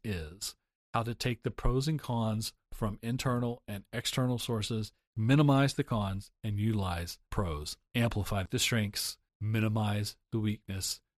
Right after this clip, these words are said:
combine together, and then as your job as the leadership team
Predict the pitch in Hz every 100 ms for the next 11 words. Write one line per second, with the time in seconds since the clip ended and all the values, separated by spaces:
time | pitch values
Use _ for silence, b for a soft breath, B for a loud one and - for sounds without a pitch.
0 | _ - 98 104 107 117 120 131 131 131
1 | 117 107 98 - 117 107 110 107 - 107
2 | 107 110 113 139 160 131 110 110 110 104
3 | 113 113 139 160 123 104 107 95 - 104
4 | 90 90